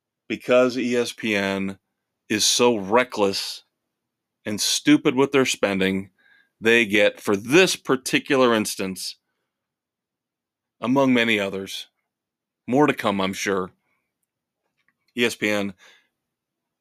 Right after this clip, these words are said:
you're a dumbass this week. Then finally, what would the Fourth of July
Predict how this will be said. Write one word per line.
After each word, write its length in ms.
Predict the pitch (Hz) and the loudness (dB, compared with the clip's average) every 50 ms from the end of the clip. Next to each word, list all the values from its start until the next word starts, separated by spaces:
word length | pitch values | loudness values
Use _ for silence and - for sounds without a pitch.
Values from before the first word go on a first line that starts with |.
| _ _ _ _ _ _ _ _ | _ _ _ _ _ _ _ _
you're 220 | 120 131 131 120 | 2 4 4 4
a 60 | 107 - | 2 2
dumbass 560 | - 123 110 104 95 87 87 92 95 - - | 0 0 0 0 -2 -4 -4 -6 -8 -8 -8
this 200 | 92 95 - - | -6 -8 -6 -8
week. 360 | 101 - - - - - _ _ _ _ _ _ _ _ _ _ _ _ _ _ _ _ _ _ _ _ _ _ _ _ _ _ _ _ _ _ _ _ _ _ _ _ _ _ _ _ _ _ _ _ _ _ _ _ _ _ _ _ _ _ _ _ _ _ _ _ _ _ _ _ _ _ _ _ _ _ | -8 -12 -12 -16 -20 -20 _ _ _ _ _ _ _ _ _ _ _ _ _ _ _ _ _ _ _ _ _ _ _ _ _ _ _ _ _ _ _ _ _ _ _ _ _ _ _ _ _ _ _ _ _ _ _ _ _ _ _ _ _ _ _ _ _ _ _ _ _ _ _ _ _ _ _ _ _ _
Then 160 | 127 131 135 | -2 0 0
finally, 580 | 123 - - 160 156 160 156 156 151 151 151 147 | 0 0 2 2 4 4 4 4 4 4 4 4
what 440 | 127 120 123 175 214 208 - - 151 | 2 2 2 4 4 4 4 2 0
would 320 | 131 143 139 135 120 107 | 4 4 4 4 4 0
the 100 | 127 113 | -2 -2
Fourth 460 | 101 - - 165 170 180 175 160 - | -2 -6 -4 -2 0 0 0 -2 -4
of 100 | 147 113 | -8 -6
July 680 | 104 131 127 120 117 110 104 98 90 92 87 85 - - | -4 -4 -4 -2 -2 -2 -4 -4 -8 -10 -12 -16 -20 -20